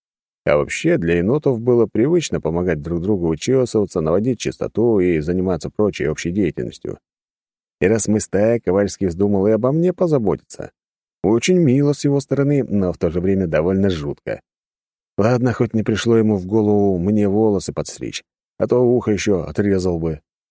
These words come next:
За окном стояли предрассветные сумерки, но когда солнце полностью взойдет, нам нужно быть уже возле замка. Так что я наспех оделся, захватил оружие и выпил кофе. «Что на завтрак будете?» —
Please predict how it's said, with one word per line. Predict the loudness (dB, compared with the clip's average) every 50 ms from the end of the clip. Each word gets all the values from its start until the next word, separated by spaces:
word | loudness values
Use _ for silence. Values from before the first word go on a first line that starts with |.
| _ _ _ _ _ _ _ _ _ _ _ _ _ _ _ _ _ _ _
За | -8 -2 0 0 0
окном | 0 2 2 2 2 2
стояли | 0 -2 0 2 2 2 2 2 0
предрассветные | 0 0 0 0 2 0 0 -2 0 0 0 0 0 0 -2 -2 0
сумерки, | -2 0 0 2 2 2 0 -2 -4 -6 -10 -12 -12 -12 _ -2
но | 0 0 0 0
когда | 0 -2 0 0 0
солнце | -2 -2 -2 -4 -2 -2 -4 -2
полностью | 0 0 0 0 0 -2 -4 -6 -8
взойдет, | -6 -4 -4 -2 0 0 0 0 -2 -6 _ _ _ _ _ _
нам | -4 -2 0 0 0 0
нужно | 0 0 0 -2 0
быть | 0 0 0 0 0
уже | 0 2 2 2
возле | 2 2 2 2 0 0
замка. | 0 0 -2 -2 -6 -10 -14 -16 -16 -16 _ _ _ _ _ _ _ _ _ _ _ _
Так | 0 0 0 -2
что | 0 2
я | 2 2 4
наспех | 2 2 0 0 0 -2 -2 0 0
оделся, | 0 0 2 2 2 2 0 -2 -6 -10 -12 -16 _ _ _ -6
захватил | -6 -4 -2 -2 -2 0 2 0 2
оружие | 2 2 2 0 2 2 2 2 2
и | 0 -2 -2 0
выпил | 0 0 0 -2 -4 -2
кофе. | -2 -4 -4 -4 -6 -12 -14 -16 _ _ _ _ _ _ _ _ _ _ _ _ _ _ _ _ _ _ _ _ _ _ _ _ _
«Что | -8 0 2 4 4 6 6
на | 4 4
завтрак | 4 4 4 4 4 4 2 0 0 0
будете?» — | -2 -2 -2 -2 -4 -8 -10 -12 -12